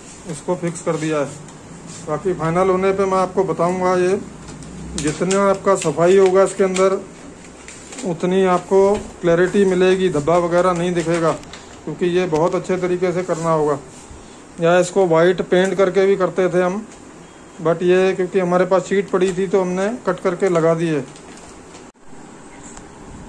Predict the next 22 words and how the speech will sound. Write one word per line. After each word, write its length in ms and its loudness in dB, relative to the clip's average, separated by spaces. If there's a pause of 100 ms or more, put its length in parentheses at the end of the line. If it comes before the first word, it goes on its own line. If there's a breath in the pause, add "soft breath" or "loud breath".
(160)
तो 280 -2
दोस्तों, 380 0
ये 260 6
backlight 520 4
का 160 4
काम 340 0
है 100 0
जो 120 0
complete 460 -4
कर 120 0
दिया 240 0
है। 380 2
ये 280 4
left 300 2
side 260 4
में 140 0
अगर 220 4
आप 140 4
देखोगे 560 0
top 360 2
में, 200 0
ये 520 2